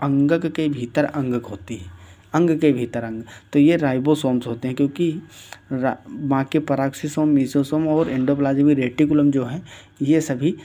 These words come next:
साइटोप्लाज्म में ऐसे ही अंगक के रूप में पाए जाते हैं, लेकिन राइबोसोम्स जो हैं वो अंगक के अंदर अंगक होते हैं। जैसे कि मान लो ये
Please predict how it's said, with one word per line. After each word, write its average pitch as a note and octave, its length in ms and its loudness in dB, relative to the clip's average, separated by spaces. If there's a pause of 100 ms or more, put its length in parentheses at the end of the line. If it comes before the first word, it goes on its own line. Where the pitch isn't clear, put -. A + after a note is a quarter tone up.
(140)
साइटोप्लाज्म C#3+ 800 0
में F3 160 -2
ऐसे C#3 280 -6
ही D3+ 120 2
अंगक C#3+ 400 -4
के D3 120 2
रूप C#3+ 140 2
में C3+ 160 2
पाए B2 200 -2
जाते A#2+ 240 -2
हैं, B2+ 80 -2
लेकिन D3 240 0
राइबोसोम्स D3+ 600 -2
जो C#3+ 160 2
हैं D3+ 200 -2 (340)
वो E3+ 220 0 (200)
अंगक D#3+ 440 4
के E3 120 0
अंदर D3+ 460 0
अंगक A#2+ 340 -2
होते A2 320 -10
हैं। - 760 -14
जैसे C3 320 -2
कि D#3+ 260 -6 (500)
मान C3+ 360 0
लो D3+ 180 2 (360)
ये D3 80 4